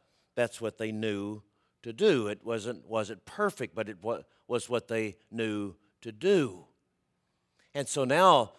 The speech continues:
this author's coming along and saying, "You know, all of that is gone. Everything that you have known before, every way that you have dealt with your sin,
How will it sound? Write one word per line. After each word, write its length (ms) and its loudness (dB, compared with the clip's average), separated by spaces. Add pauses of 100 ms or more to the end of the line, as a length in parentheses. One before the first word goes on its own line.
this 380 2
author's 400 4
coming 240 -2
along 360 4
and 120 -2
saying, 300 0
"You 100 -2
know, 140 2
all 320 6
of 80 0
that 200 6
is 140 -4
gone. 380 -4 (1400)
Everything 460 2
that 180 -2
you 120 0
have 180 2
known 460 0 (180)
before, 400 4
every 300 4
way 260 6
that 220 -2
you 100 -4
have 220 -2
dealt 260 4
with 240 -4
your 300 0 (180)
sin, 640 -2